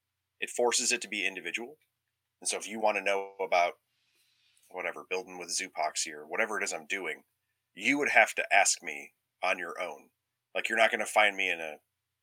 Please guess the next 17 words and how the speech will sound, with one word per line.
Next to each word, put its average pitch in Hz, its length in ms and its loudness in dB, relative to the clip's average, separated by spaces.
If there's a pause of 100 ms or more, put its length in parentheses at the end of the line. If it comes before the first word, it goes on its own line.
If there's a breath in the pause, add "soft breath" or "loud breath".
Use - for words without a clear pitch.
a - 60 -16
Facebook 104 420 2
group, 85 280 -12
make 92 160 -2
a - 40 -16 (120)
post, 90 240 -2
and 85 60 -14
there's 80 200 2
seventy-five 85 560 -2
comments, 80 480 -2
and, 73 140 -14 (520 soft breath)
like, 87 160 2
half 85 240 6
of 87 80 -16
them 76 140 -14
are 76 80 -6
idiots. 76 480 -4